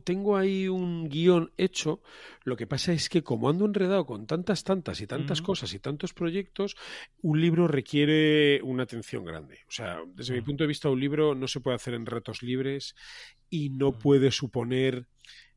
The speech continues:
Speaker 1: el mismo porcentaje que otros proyectos. Es decir, yo puedo hacer, puedo llevar a la vez, ¿no? varios congresos
Speaker 2: Ujú.
Speaker 1: o varios viajes o varios cursos y dedicar a cada uno el quince por ciento de mi atención, vale. Pero si
Speaker 2: Ujú.
Speaker 1: hago un libro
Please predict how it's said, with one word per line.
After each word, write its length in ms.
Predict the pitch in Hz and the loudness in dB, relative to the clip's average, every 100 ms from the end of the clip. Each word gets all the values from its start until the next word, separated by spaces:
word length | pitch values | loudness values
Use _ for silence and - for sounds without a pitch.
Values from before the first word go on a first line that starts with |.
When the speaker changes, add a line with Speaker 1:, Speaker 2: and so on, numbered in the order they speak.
| _ | _
Speaker 1:
el 200 | 160 131 | -2 0
mismo 280 | 139 135 143 | -2 2 2
porcentaje 540 | 135 - 120 131 131 | 2 -2 -4 -4 -4
que 120 | - | -6
otros 240 | 104 104 - | -6 -6 -10
proyectos. 640 | 101 85 80 - - - 143 | -10 -8 -10 -14 -20 -14 -10
Es 80 | |
decir, 260 | 120 - 98 | -10 -10 -6
yo 120 | 120 | -6
puedo 180 | 120 143 | 0 0
hacer, 400 | 131 143 135 127 - - _ _ - - | 0 -2 -4 -4 -10 -20 _ _ -20 -2
puedo 160 | 151 147 | 4 6
llevar 240 | 147 143 | 8 6
a 60 | 131 | 6
la 120 | 127 | 4
vez, 360 | 127 110 - _ - | 4 0 -4 _ -6
¿no? 300 | 123 151 139 104 | -2 -2 -4 -6
varios 360 | 123 131 127 | -4 -2 -2
congresos 560 | - 120 127 127 117 104 | -4 -2 0 0 -2 -6
Speaker 2:
Ujú. 60 | |
Speaker 1:
o 20 | 117 | -4
varios 300 | 123 120 104 | -2 -4 0
viajes 360 | 135 - - | 0 0 -6
o 40 | 113 | -6
varios 280 | 123 123 - | -4 -4 -4
cursos 580 | 135 127 - 147 170 | -4 -2 2 2 0
y 100 | - | -4
dedicar 380 | 113 110 117 131 | -6 -6 -2 -2
a 60 | 127 | 0
cada 220 | 131 127 | 2 2
uno 340 | 131 139 143 | 2 2 2
el 560 | 135 110 110 104 101 101 | 0 -4 -6 -6 -8 -10
quince 280 | - 139 127 | -2 0 2
por 160 | 113 117 | -2 -2
ciento 240 | 127 113 | -4 -4
de 80 | 107 | -6
mi 80 | 101 | -8
atención, 420 | 95 82 - - _ | -12 -18 -20 -20 _
vale. 260 | 85 76 - - - - - | -14 -14 -18 -20 -20 -16 -8
Pero 200 | 131 120 | -6 -4
si 140 | 113 | 0
Speaker 2:
Ujú. 60 | 147 | 0
Speaker 1:
hago 100 | 165 | 2
un 140 | 147 | 0
libro 460 | 156 175 196 226 | 2 0 0 -2